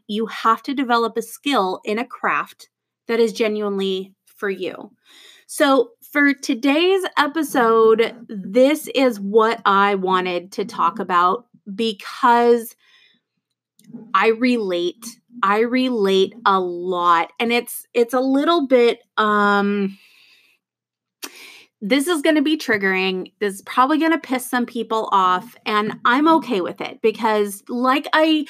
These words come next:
constantly preach on all of my episodes,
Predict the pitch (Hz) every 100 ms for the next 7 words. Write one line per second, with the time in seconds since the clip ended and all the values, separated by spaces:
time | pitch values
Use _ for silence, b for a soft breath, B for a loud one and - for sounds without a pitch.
0 | B B B - 294 269 262 294 277 262
1 | 214 - 247 214 - - 226 214 - 220
2 | 226 240 240 208 214 220 214 220 208 196